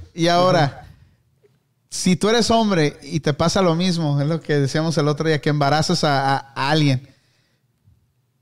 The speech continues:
este, ¿hay chance de que tú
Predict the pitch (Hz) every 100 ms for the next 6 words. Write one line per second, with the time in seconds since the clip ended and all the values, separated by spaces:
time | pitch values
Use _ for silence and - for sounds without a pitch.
0 | - _ 175 151 - - - - - 165
1 | 180 - 214 208 226 196 - 160 180 190
2 | 196 196 190 -